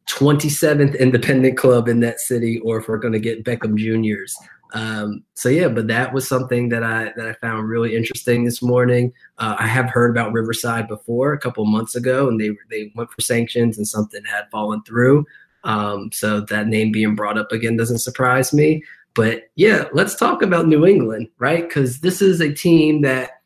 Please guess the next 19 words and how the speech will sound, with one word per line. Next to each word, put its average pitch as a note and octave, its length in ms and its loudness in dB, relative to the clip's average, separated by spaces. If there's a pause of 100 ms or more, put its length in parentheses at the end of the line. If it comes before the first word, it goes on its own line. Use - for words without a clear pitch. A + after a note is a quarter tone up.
still D3 360 0
uses D3 340 0
their B2+ 140 -2
clip D3 240 -4
art D#3 220 -2
logo A#2 420 -2
from A2+ 360 -4
nineteen A2+ 400 -4
ninety-five A2 720 -4 (480)
and A#2 760 2
hasn't D#3+ 400 0
really C#3+ 300 2
done B2+ 380 0
much - 560 -4 (200)
as A2+ 140 -4
far A#2 320 -2
as A2+ 100 -2
trying A#2 320 -2
to A2+ 100 -2